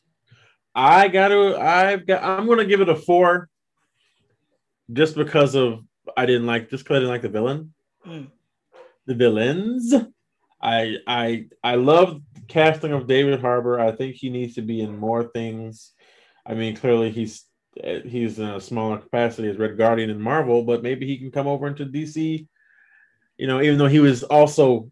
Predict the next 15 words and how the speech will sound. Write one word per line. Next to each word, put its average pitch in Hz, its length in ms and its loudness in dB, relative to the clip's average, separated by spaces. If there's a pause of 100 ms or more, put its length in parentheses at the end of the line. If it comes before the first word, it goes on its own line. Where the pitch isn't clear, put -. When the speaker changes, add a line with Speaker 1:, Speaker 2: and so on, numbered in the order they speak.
Speaker 1:
in 120 440 -8 (220)
the 110 100 -6
first 131 260 0
Suicide 104 460 -4
Squad. 95 380 -12 (1160)
Um, 95 380 -12 (160)
Speaker 2:
He 160 80 -16
was? 175 420 -14 (840)
Speaker 1:
Yeah, 143 200 2
he 175 180 2
was 180 160 4
one 170 160 -4
of 160 120 -2
the, 151 180 -4
uh, 131 520 2